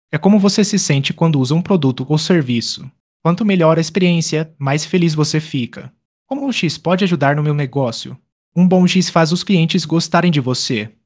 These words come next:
Isso traz mais vendas e deixa seus clientes satisfeitos. Eles voltam e ainda recomendam para os amigos. Quais são os elementos principais do X?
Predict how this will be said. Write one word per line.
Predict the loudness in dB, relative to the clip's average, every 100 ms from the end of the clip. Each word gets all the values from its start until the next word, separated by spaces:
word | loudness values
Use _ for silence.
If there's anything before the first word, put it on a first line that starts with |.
| _ _
Isso | -4 -2 0
traz | 2 2 2
mais | 2 2 2
vendas | 2 4 2 -2 -4
e |
deixa | 2 2 2 0
seus | -2 -2
clientes | 0 2 2 2
satisfeitos. | 0 -2 -2 -2 -4 -4 -12 -12 -12 _ _ -2
Eles | 0 2
voltam | 2 2 0 0
e | 2
ainda | 2 4
recomendam | 2 2 0 2 2
para | 2 0
os | 0
amigos. | 0 -2 -4 -8 -10 -12 _ _ _
Quais | -2 -2
são | 0 0
os |
elementos | 2 2 2 0 -4
principais | -4 -4 -2 -2 -2
do | -2 -4
X? | -4 -6 -6 -8 -12